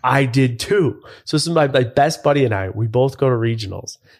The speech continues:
They end up, like, taking me to go to what's, like, the final fifty is what they call it. I don't know if they still do, like, how they do this, but they do final fifty. You go to L A. And so he didn't, he didn't get that call.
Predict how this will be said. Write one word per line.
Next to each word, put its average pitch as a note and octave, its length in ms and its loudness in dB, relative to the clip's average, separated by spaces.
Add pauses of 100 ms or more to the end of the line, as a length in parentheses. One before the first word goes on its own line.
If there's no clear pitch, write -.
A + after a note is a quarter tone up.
They A2+ 180 2
end C3 140 2
up, B2+ 180 0
like, G#2+ 260 0
taking C3 540 0
me B2+ 220 -4
to B2 140 -4
go A2 260 2
to G#2+ 140 0
what's, G2+ 200 -2
like, G#2+ 160 -4
the G#2 120 -2
final A2 540 0
fifty - 540 -6
is F#2 140 -8
what G2 100 -6
they - 120 -8
call F#2+ 280 -6
it. - 60 -8 (400)
I G#2+ 60 2
don't A#2 100 6
know A#2 60 6
if A2 100 0
they A2 100 4
still G#2 280 2
do, G2 380 0
like, F#2 240 -2
how G2 200 0
they F#2+ 100 0
do F#2 120 -4
this, F#2 100 -8
but - 140 -8
they G2+ 80 -6
do G2 120 -6
final G#2+ 380 2
fifty. G#2 600 -4 (320)
You G#2+ 100 -4
go G#2+ 100 4
to G#2 160 0
L G2 240 2
A. - 200 -4 (320)
And G2+ 100 -8
so G#2 80 -2
he A#2+ 200 -2
didn't, G#2 300 -2
he - 160 -6
didn't G2+ 320 -4
get G2+ 220 -6
that F#2+ 240 -6
call. - 460 -8